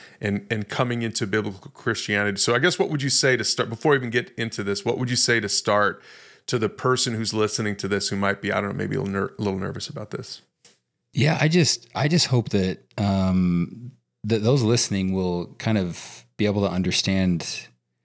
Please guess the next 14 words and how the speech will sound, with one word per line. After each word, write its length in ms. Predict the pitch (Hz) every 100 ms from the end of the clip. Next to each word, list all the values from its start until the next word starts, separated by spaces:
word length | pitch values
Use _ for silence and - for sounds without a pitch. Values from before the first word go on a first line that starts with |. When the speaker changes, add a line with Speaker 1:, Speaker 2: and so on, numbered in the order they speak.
| _ _ -
Speaker 2:
maybe 160 | 117 151
the 100 | 113
differences 600 | 90 101 110 - 90 80
between 360 | 85 - 92
Mormonism 520 | 87 90 92 90 90
and 100 | 87
Christianity 720 | - 87 - 90 85 87 87
a 60 | 85
little 200 | 87 90
bit 160 | 90 -
deeper, 440 | 85 - 107 113
and, 200 | 98 98
and 140 | 95
hopefully, 880 | 90 - 175 - - 95 85 95 110